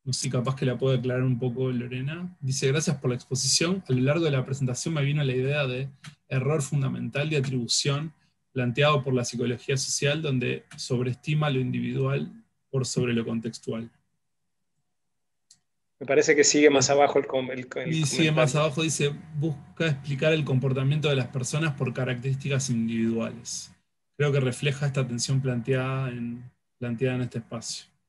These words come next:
Speaker 2: Acá, acá yo quisiera aclarar algo, digo, que, que no, no lo, no lo aclaré, porque quizá lo doy por sobreentendido y, y, y no está bueno dar cosas por sobreentendidas. Eh, en principio, eh, lo que,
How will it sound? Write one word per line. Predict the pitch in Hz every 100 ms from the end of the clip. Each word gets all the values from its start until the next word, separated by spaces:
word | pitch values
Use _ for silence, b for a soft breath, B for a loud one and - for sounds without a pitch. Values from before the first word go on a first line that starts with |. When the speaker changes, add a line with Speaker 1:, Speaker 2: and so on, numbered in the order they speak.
| _ _ _ -
Speaker 2:
Acá, | 147 - 180
acá | 165 175 -
yo | - 175
quisiera | 165 - 180
aclarar | 165 139 135 139 147
algo, | 151 143 123 123
digo, | 123 123 120
que, | 131 123
que | 131
no, | 127 139
no | 147 139 143
lo, | 143 143 139
no | 139 143
lo | 139
aclaré, | 139 131 139 147 147 B B B B B B B B B _ _ _
porque | 143 143 131
quizá | 131 - 151
lo | 151
doy | 147
por | 147 143
sobreentendido | - 139 131 131 135 143 147
y, | 139 131 -
y, | 135 123 147 139
y |
no | 143 143
está | 135 143
bueno | 139 135
dar | 131 127
cosas | 127 123
por | 131
sobreentendidas. | - 123 120 113 113 110 107 - -
Eh, | 147 139 -
en | 147 131
principio, | 143 143 185 185 185 175 - - - - - _ _ _ -
eh, | 147 131 131 127 127 135 -
lo | 151 135 135 135 131
que, | 147 143 113 -